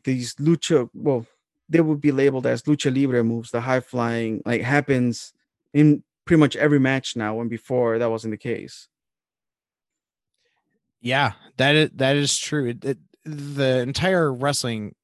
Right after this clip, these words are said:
Speaker 2: world is a, a way more athletic style and faster
Speaker 1: And
Speaker 2: paced style.
Speaker 1: and, and you would talk to hardcore lucha libre fans, and they would argue that, yeah, high flying is a part of it, but lucha libre, it's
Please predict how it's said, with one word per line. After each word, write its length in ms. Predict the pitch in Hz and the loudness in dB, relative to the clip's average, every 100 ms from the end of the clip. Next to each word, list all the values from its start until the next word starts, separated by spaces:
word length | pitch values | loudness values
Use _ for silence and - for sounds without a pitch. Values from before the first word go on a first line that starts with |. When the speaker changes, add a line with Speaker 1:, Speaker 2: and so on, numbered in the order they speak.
| _ _ _ _ _ _ _ _ _ _ 143 | _ _ _ _ _ _ _ _ _ _ -8
Speaker 2:
world 320 | 135 165 131 | 0 0 0
is 140 | 107 | -4
a, 40 | 113 | -8
a 200 | 104 123 | -4 -2
way 220 | 139 135 | 0 0
more 200 | 127 113 | -2 -4
athletic 360 | - 110 98 | -4 -6 -6
style 560 | - 110 110 117 90 92 | -6 -4 -4 -4 -6 -10
and 260 | 85 85 - _ _ - - _ | -14 -16 -20 _ _ -20 -20 _
faster 340 | 120 117 - | -2 -2 -2
Speaker 1:
And 100 | 113 | -4
Speaker 2:
paced 240 | 110 123 - | -2 0 -2
style. 440 | 87 82 78 - _ | -2 -6 -8 -12 _
Speaker 1:
and, 140 | 180 160 | -2 2
and 160 | 180 | 2
you 60 | 214 | 0
would 120 | 220 | -2
talk 240 | - 180 - | -4 -6 -4
to 120 | 151 | -6
hardcore 580 | 131 151 151 - 151 131 | 0 2 0 0 0 0
lucha 340 | 131 - 131 | -4 -6 -6
libre 220 | 127 123 | -4 -6
fans, 500 | 113 117 123 165 185 - - | -4 -4 -2 -4 -6 -12 -2
and 160 | 139 | 4
they 80 | 147 | 4
would 160 | 139 123 | 4 4
argue 360 | 131 127 123 | 2 0 -2
that, 300 | 117 113 113 - | -2 -2 -2 -6
yeah, 320 | 156 170 113 | -2 0 0
high 220 | - 151 | 0 -2
flying 280 | 151 165 143 | 0 0 0
is 140 | 127 | -2
a 40 | 120 | -6
part 240 | - 131 | -4 -2
of 100 | 156 | 0
it, 180 | 202 233 _ - _ _ - | -2 -6 _ -20 _ _ 0
but 120 | 147 | 2
lucha 280 | 214 240 196 | 4 2 2
libre, 260 | 190 165 | 2 2
it's 380 | 131 123 - - | 2 0 -4 -18